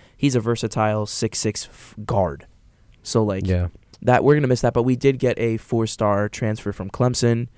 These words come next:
Speaker 1: so hopefully he balls out for us next year.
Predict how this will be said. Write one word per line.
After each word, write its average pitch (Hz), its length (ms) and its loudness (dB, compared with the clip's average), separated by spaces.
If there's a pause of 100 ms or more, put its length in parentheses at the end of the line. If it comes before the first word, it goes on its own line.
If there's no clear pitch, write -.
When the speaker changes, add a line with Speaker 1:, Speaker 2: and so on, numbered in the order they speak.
(360)
Speaker 1:
so 87 380 -4 (360)
hopefully 110 380 -2
he 107 120 -4
balls 92 280 -6
out 80 160 -12
for - 100 -10
us 104 100 -8
next - 220 -14
year. 78 100 -10